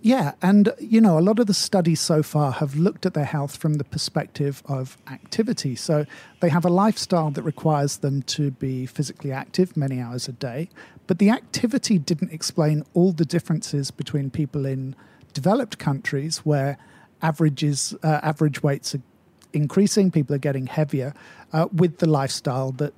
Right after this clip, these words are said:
the, the Hadza people have. So the, uh, researchers started looking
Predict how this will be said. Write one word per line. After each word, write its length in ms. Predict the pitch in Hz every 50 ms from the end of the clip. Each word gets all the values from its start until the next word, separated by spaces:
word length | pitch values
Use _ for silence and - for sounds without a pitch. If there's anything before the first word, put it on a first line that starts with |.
| - -
the, 240 | 156 147 147 143 143 139
the 320 | - 156 151 151 151 160 143
Hadza 360 | - - 233 247 - - 175
people 360 | - 175 151 131 - 139 131
have. 300 | 113 - 143 127 135 - - - - - - - -
So 340 | - - 196 196 202 202 196 175 175 _ _
the, 380 | - 208 202 202 202 196 202 -
uh, 380 | - 180 175 180 180 180 180 180
researchers 580 | 165 170 170 - - 277 392 - - 202 160
started 540 | - - - - 170 180 180 - 160 139 -
looking 500 | 160 165 151 - - - 147 143 147 151